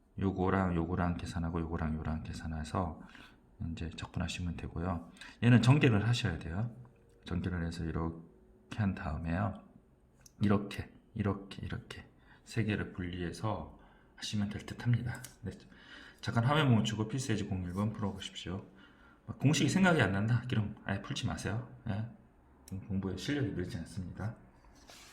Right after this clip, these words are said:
자, 지수함수의 부정적분 볼게요. 자, 이거는 전개를 하시고요. 아까 얘기했죠. 삼의 이 엑스를 구의 X로 바꿔서 치환적분 안 배웠으니까 이렇게, 이렇게,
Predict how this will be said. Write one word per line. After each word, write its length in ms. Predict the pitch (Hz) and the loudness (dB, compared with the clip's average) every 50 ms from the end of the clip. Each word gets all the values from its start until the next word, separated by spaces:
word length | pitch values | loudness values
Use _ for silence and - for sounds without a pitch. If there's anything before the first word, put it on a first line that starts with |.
| - - - - - - - - - - - - - - - - - - - - - - - - - - - - - - - - - - - - - - - - - - | -20 -18 -16 -14 -12 -12 -8 -8 -8 -8 -4 -4 -4 -4 -4 -6 -8 -10 -14 -20 -20 -20 -20 -20 -20 -20 -20 -20 -20 -20 -20 -20 -20 -20 -20 -20 -20 -20 -20 -20 -20 -4
자, 220 | - 110 104 104 - - - - - - _ | -2 0 0 0 -4 -10 -16 -20 -20 -20 _
지수함수의 640 | - - 151 - 196 175 160 - - 135 123 113 98 | 0 2 8 12 12 12 12 10 6 6 6 6 6
부정적분 460 | - 101 104 107 101 - - - - | 4 4 4 4 2 2 -2 -4 -6
볼게요. 480 | - - - - - 80 92 120 123 - - - - - | -6 -6 -10 -8 -6 -2 -2 -2 -2 -4 -8 -16 -16 -14
자, 280 | - - - - - - | -12 -10 -10 -10 -4 0
이거는 300 | 107 120 135 131 123 120 | 2 4 6 6 6 6
전개를 460 | 123 135 135 127 127 120 113 117 127 | 6 4 4 4 4 4 4 4 4
하시고요. 640 | 151 147 - - - 90 87 92 101 98 90 80 - - - - _ _ _ _ _ _ _ _ - - - - | 2 0 -2 -2 -2 0 0 2 0 0 -2 -6 -10 -14 -20 -20 _ _ _ _ _ _ _ _ -20 -12 0 0
아까 200 | 104 107 104 110 | 2 6 6 6
얘기했죠. 260 | 101 90 85 - - | 6 4 2 0 -2
삼의 400 | - - - 160 165 151 123 101 | -4 0 2 4 6 8 8 8
이 60 | 92 | 6
엑스를 640 | 98 98 - - 92 92 110 113 101 82 - - - - - - - _ _ _ _ _ | 4 2 2 0 0 2 4 4 4 2 0 -2 -10 -14 -20 -20 -20 _ _ _ _ _
구의 720 | - - 104 104 104 104 101 98 95 92 90 85 - - - - - | -2 0 2 4 6 6 6 6 4 4 2 0 -2 -6 -12 -10 -10
X로 580 | - - - - 95 95 92 87 - - - - - _ _ _ _ | -8 -8 -4 -2 0 0 0 -2 -2 -8 -14 -18 -20 _ _ _ _
바꿔서 760 | - 85 - - 101 101 - 92 92 107 104 95 87 - - - - - - - _ | -8 -8 -2 0 0 0 0 0 -2 0 -2 -2 -4 -8 -14 -20 -20 -20 -20 -20 _
치환적분 420 | - - 143 135 127 117 - 101 87 | 0 0 2 4 4 2 2 2 2
안 160 | 85 85 82 | 2 2 2
배웠으니까 640 | 85 95 - - 78 80 80 - - 95 98 98 95 - - - - - _ - - _ _ | 0 -2 -2 -4 -6 -6 -6 -4 -4 -2 -2 -2 -4 -8 -12 -18 -20 -20 _ -20 -20 _ _
이렇게, 340 | - 85 85 82 - - 90 | -8 -8 -8 -6 -6 -6 -6
이렇게, 380 | 82 - - - - - - | -4 -6 -8 -8 -10 -10 -10